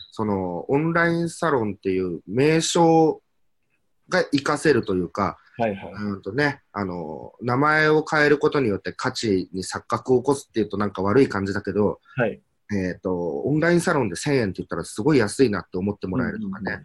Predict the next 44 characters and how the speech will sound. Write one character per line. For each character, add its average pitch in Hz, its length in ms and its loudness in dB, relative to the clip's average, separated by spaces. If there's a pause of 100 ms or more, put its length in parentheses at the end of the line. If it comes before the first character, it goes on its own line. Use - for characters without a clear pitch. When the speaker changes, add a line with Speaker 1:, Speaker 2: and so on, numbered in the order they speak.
Speaker 2:
う - 20 -20
ん。 - 40 -20 (240)
そ 117 80 -2
う 98 60 -6
で - 80 -18
す 196 100 -6
ね。 190 40 2
Speaker 1:
た 160 60 6
だ、 107 260 0 (260)
あ 139 80 -2
っ 143 100 -8
と 185 100 4
い 185 60 8
う 180 60 6
間 180 140 2
に 175 80 2
そ 170 120 -2
の 165 160 0
価 143 140 -6
格 151 220 -4
的 151 260 0
ベ 143 180 4
ネ 143 120 6
フ 117 100 0
ィ - 40 -2
ッ - 40 -8
ト 92 140 -4
は 85 220 -4 (360)
な 113 140 0
く 123 100 -2
な 131 160 -2
る。 - 20 -18
Speaker 2:
な - 0 -
く - 80 -20
な - 60 -16
り - 120 -16
ま - 80 -20
し - 100 -20
た 110 60 -4
ね。 110 80 0
は 101 40 -6
い。 - 20 -6 (280)
Speaker 1:
う 113 280 -4
ん。 73 40 -12